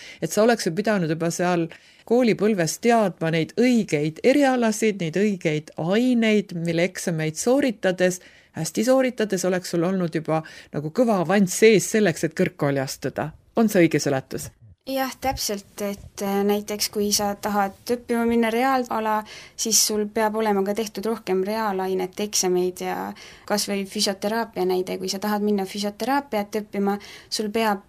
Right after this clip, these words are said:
Speaker 2: äh, olema tehtud kas bioloogia, keemia, matemaatika eksam, aga samas ei ole kohustuslik neid valida. S-, sellel hetkel ei olnud veel kohustuslik, et mina olin see viimane aasta, kui ei olnud kohustuslikku matemaatikaeksamit,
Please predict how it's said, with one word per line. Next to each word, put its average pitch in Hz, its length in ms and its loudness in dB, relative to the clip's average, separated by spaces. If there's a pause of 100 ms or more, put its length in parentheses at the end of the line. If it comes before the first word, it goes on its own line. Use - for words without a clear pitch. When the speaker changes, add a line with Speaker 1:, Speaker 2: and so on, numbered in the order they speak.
Speaker 2:
äh, 190 220 -2
olema 214 320 0
tehtud 208 380 -8
kas 185 180 -6
bioloogia, 208 720 -2
keemia, 208 420 0
matemaatika 202 800 -4
eksam, 196 380 -4 (380)
aga 196 200 -4
samas 214 580 4
ei 208 180 -2
ole 208 140 0
kohustuslik 196 800 -4
neid 208 180 -4
valida. 226 360 -4
S-, - 220 -2
sellel 220 340 2
hetkel 220 420 -2
ei 190 100 -2
olnud 185 280 0
veel 190 180 -2
kohustuslik, 185 880 -8 (360)
et 196 120 -4
mina 208 320 2
olin 190 200 2
see 202 140 -2
viimane 214 440 -2
aasta, 254 280 -4
kui 196 320 -4
ei 190 160 0
olnud 233 220 -2
kohustuslikku 196 840 -4
matemaatikaeksamit, 233 1300 -4